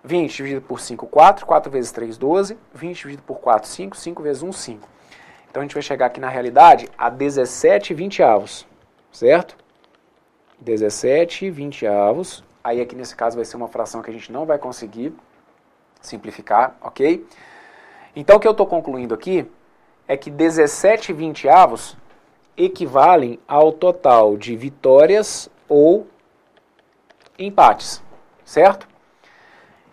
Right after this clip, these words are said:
Então, aqui é como se eu estivesse fazendo isso, olha, eu peguei lá o meu inteiro, dividi ele em vinte partes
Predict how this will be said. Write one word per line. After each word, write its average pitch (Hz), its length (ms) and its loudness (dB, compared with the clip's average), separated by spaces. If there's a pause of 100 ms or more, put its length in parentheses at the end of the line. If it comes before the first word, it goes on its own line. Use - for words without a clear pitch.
(140)
Então, 160 200 2
aqui 180 440 0 (140)
é 127 100 -10
como 151 160 -10
se 151 80 -10
eu - 20 -8
estivesse 151 280 -4
fazendo 180 320 -4
isso, 127 260 -6
olha, 110 260 -4
eu 131 80 -12
peguei 147 340 -4
lá 123 140 4
o 117 40 4
meu 127 180 -4
inteiro, 165 500 -6 (2250)
dividi 151 500 -4
ele 120 560 0
em 123 320 -10
vinte 156 600 -8
partes - 760 -2